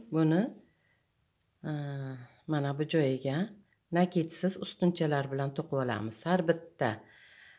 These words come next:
a, nakitsiz, nakitli ustunchalarimiz ustiga bittadan nakitsiz ustunchani to'qib boramiz.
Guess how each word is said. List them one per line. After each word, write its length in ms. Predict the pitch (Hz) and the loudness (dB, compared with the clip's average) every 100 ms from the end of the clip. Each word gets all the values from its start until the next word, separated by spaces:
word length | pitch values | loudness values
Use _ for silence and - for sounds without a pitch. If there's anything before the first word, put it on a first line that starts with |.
| _ - | _ -6
a, 160 | 147 139 143 | -4 -2 0
nakitsiz, 800 | 156 156 156 156 - - 143 135 - _ | 0 0 -4 -4 -10 -6 -6 -6 -12 _
nakitli 480 | 156 156 - 135 139 | -2 0 -2 -2 -4
ustunchalarimiz 840 | - 151 143 147 139 135 139 135 135 | -2 -2 0 0 0 0 -2 -4 -8
ustiga 480 | - - 139 143 156 220 - _ _ - | -12 -8 -4 -2 -2 -4 -8 _ _ -12
bittadan 580 | 143 - 135 135 147 175 _ _ _ | -4 2 2 2 -2 -6 _ _ _
nakitsiz 560 | 147 139 143 - - 139 | -4 -4 -6 -6 -10 -10
ustunchani 800 | - - 135 127 127 123 135 160 _ _ | -12 -10 -8 -8 -8 -6 -8 -10 _ _
to'qib 240 | 139 - 113 | -10 -8 -6
boramiz. 440 | 113 - - - | -6 -8 -16 -20